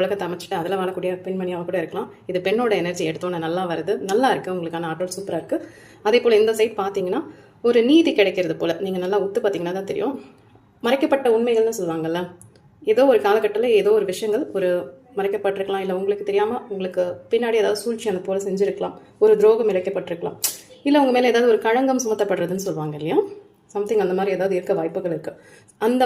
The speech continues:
மாதிரியான நிகழ்வுகள்லாம் நடந்து இருந்ததுன்னா உங்களோட கடந்த காலத்துல ஏதாவது ஒரு பழி உங்க மேல சொல்லியிருந்தாங்க அப்படின்னா அதெல்லாம் வந்து இப்போ போகக்கூடிய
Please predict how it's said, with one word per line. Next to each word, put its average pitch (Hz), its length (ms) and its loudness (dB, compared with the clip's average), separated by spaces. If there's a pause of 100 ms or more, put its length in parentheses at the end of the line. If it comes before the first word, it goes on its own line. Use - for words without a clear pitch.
மாதிரியான 254 380 4
நிகழ்வுகள்லாம் 214 500 4
நடந்து 208 280 2 (100)
இருந்ததுன்னா 185 520 2
உங்களோட 175 300 -4
கடந்த 196 300 0
காலத்துல 185 340 -2 (100)
ஏதாவது 185 280 0
ஒரு 202 140 0
பழி 190 180 4
உங்க 175 160 -2
மேல 202 220 2
சொல்லியிருந்தாங்க 185 460 4
அப்படின்னா 156 260 -4 (520)
அதெல்லாம் 226 280 2
வந்து 220 180 4
இப்போ - 240 2 (340)
போகக்கூடிய 220 400 2